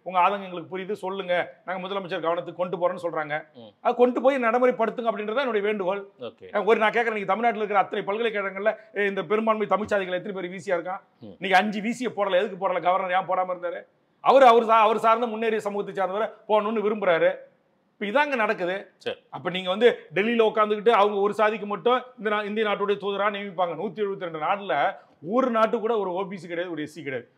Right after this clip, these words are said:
Speaker 1: நூத்தி எழுபத்தி ரெண்டு பேரும் ஒரே சமூகத்தினர். உச்சநீதிமன்றத்துல இப்ப அறுபது நீதிபதி இருக்காங்கன்னா, அறுபது நீதிபதியில ஐம்பது நீதிபதி ஒரே சமூகம். நான் என்னங்க நாடு இது?
Speaker 2: அவங்களுக்கு கொஞ்சமும் சலைக்காம இவங்களும் இந்த வேலையை
Speaker 1: ஆ, இந்த வேலை
Speaker 2: செஞ்சுட்டு
Speaker 1: செஞ்சா அப்ப நாங்க எங்க போறது? விளிம்பு நிலை மக்கள், நாங்கள் ஒடுக்கப்பட்ட மக்கள், முதல் தலைமுறை கல்வி பெறுகின்ற நாங்கள்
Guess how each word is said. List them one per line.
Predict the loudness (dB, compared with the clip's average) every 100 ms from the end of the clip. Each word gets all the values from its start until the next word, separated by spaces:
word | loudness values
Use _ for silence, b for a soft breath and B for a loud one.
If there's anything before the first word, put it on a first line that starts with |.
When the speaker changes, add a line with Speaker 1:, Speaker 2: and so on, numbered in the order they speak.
| _
Speaker 1:
நூத்தி | -4 -4 -2
எழுபத்தி | -2 -2 0
ரெண்டு | -2 0
பேரும் | -2 -2
ஒரே | -2 -2
சமூகத்தினர். | -6 -10 -10 -12 -12 _ _ _ _ -8
உச்சநீதிமன்றத்துல | -2 2 2 2 2
இப்ப | 6
அறுபது | 6 6 2
நீதிபதி | -2 -2 -4
இருக்காங்கன்னா, | -6 0 6 6
அறுபது | 6 -2
நீதிபதியில | -4 0 0 0 B B
ஐம்பது | 0 4 8 8
நீதிபதி | 6 -4 -4 -6
ஒரே | -2 -2
சமூகம். | -2 -6 -6
நான் | -6 -6
என்னங்க | -6 -6 -4
நாடு | -2 -2
இது? | -2 -4 -6 0
Speaker 2:
அவங்களுக்கு | 0 2 0 0
கொஞ்சமும் | -2 0 0 4
சலைக்காம | 4 6 4 4 2
இவங்களும் | 0 0
இந்த | -2 0
வேலையை | 2 4
Speaker 1:
ஆ, | 6
இந்த | 6
வேலை | 6
Speaker 2:
செஞ்சுட்டு | 4 4
Speaker 1:
செஞ்சா | 4
அப்ப | 6
நாங்க | 4
எங்க | 4 2
போறது? | 6 6 8 2 2
விளிம்பு | 2 4
நிலை | 4 6
மக்கள், | 4 6
நாங்கள் | 6 6
ஒடுக்கப்பட்ட | 2 2 2 2
மக்கள், | 2 2
முதல் | 6 4
தலைமுறை | 6 2 2
கல்வி | 2 0
பெறுகின்ற | 0 -2 -2 0
நாங்கள் | 2 2 0